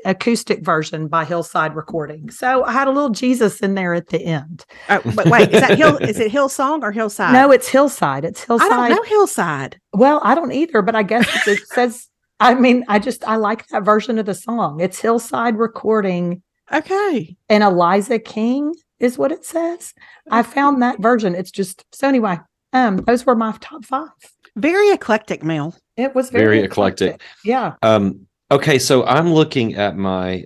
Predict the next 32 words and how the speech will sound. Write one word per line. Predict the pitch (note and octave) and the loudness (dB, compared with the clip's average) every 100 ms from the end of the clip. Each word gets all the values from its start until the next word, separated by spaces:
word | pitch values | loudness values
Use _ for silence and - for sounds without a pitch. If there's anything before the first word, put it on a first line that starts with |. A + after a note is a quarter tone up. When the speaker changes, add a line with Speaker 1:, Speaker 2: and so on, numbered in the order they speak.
| - | -6
Speaker 3:
um, | F2+ F2 E2+ F2 - _ _ _ - _ _ _ _ _ _ _ _ - | -4 -2 -4 -8 -18 _ _ _ -20 _ _ _ _ _ _ _ _ -8
my | G#2 | -4
Spotify, | G2 - E3 - F3+ - A#2+ G#2 G2+ | -4 -4 -2 0 0 0 2 4 4
which | G2 A2 | 0 -2
I | B2+ | -4
don't | D3 G#2 | -2 -2
listen | B2 A#2+ | -4 -4
to | A#2+ A#2 | -6 -6
quite | - A2+ A#2 | -2 0 0
as | A#2 | 0
much, | A#2+ B2 B2+ - - _ - | -2 -4 -4 -10 -20 _ -4
Speaker 2:
Mm-hmm. | A#3+ A#3+ A2 | -2 -2 -2
Speaker 3:
is | G#2+ - | -4 -2
more | A2+ A#2+ D#3 | 0 0 0
accurate | - A#2 A2+ G#2 F#2+ - | 0 -2 -2 0 0 -2
because | F#2+ - G2+ F#2+ F#2 F2+ - - _ _ | -8 -6 0 0 0 -4 -8 -18 _ _
it's | - G2+ - A2 | -2 0 0 0
not | A2+ - | 0 0
touched | - A#2+ - - - | -2 -2 -2 -10 -2
by, | F#2 F2+ F2 F2+ F2+ _ _ _ _ | 0 2 0 -4 -10 _ _ _ _
like, | - G2 F#2+ | -6 -4 -4
it's | F#2+ - | -8 -4
not | G2+ G2 - _ - _ _ _ _ | 0 0 -4 _ -20 _ _ _ _
skewed | - - A2 G2 F2 | -8 -2 2 2 2
by | E2 E2 | 0 -2
my, | E2+ E2 _ _ _ | -2 -6 _ _ _
my | G2 F#2+ | -8 -6
church | F2 - A2 - | -8 -2 -2 -2
stuff | - A#2 A2 - | 0 0 0 -2
or | G#2+ A2 G2+ | 2 2 4
my | F#2+ - _ - | 0 -4 _ -10
children. | - D#3 D#3 E2+ D2 D#2 | -4 0 0 -2 -6 -10